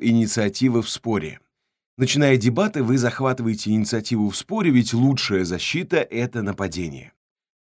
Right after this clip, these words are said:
Вы должны параллельно с предъявлением оппоненту своей линии аргументации сразу же включать в свою речь возможные контраргументы с его стороны и разбивать их. Например,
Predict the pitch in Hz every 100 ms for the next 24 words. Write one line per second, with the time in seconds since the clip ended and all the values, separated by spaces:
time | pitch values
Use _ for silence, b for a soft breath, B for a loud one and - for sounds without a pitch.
0 | - 190 208 180 165 151 131 165 170 147
1 | 123 - - 120 113 117 123 110 104 98
2 | 110 113 110 104 - 113 110 110 110 110
3 | 107 117 127 190 190 170 156 - 156 156
4 | 147 113 98 98 - 123 120 - 120 101
5 | - 107 110 190 156 117 104 117 131 113
6 | 113 101 110 104 101 92 101 143 175 147
7 | 131 B B - 139 131 131 131 120 117
8 | 117 143 131 113 135 123 95 - 78 -
9 | _ _ _ _ _ 196 220 160 90